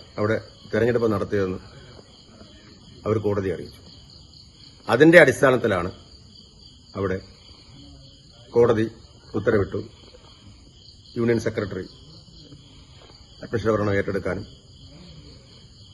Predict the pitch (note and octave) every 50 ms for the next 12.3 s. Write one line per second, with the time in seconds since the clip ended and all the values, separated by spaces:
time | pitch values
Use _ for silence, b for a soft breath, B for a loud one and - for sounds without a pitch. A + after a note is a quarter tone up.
0 | - - - - - - G2+ G2 F#2+ F#2+ F#2+ F#2+ F#2 - - - - - A2 A#2+
1 | A#2 A#2 A2+ A2+ A2 G#2+ G#2+ G#2+ G2 G2+ G#2 G2+ - - - - - G#2+ G2+ G#2+
2 | G#2 G2 F#2+ G2+ F2 F#2+ F#2+ G2+ - G#2 G2 F2 F2+ F2+ - - - - - -
3 | - - - - - - - D3 D3+ D#3+ D#3+ D#3 A#2 G2+ G#2+ G2 F#2 F2 E2+ D#2
4 | - - - - - - - - - - - - - - - - - - - -
5 | - - - - - - - - - - - - - - - - - - - -
6 | A#2+ A#2+ C3 C#3+ - - D3+ D3+ D3+ - - - - - - - - - - -
7 | - - - - - - - - - - - - - - - - - - - -
8 | - - - - - - - - - - - - - - - - - - - -
9 | - - - - - - - - - C#3 D3 D#3 D#3 D3 C3 C3 C3 A#2+ A2+ A#2
10 | - A#2+ A2 F#2+ F#2 - - - - - - - - - - - - - - -
11 | - - - B2+ C#3 D3 D3+ D#3+ C#3 C#3+ A#2 A#2+ C3 B2+ A2+ A#2 G#2+ G2+ A2+ B2+
12 | A#2+ A2 F#2+ - -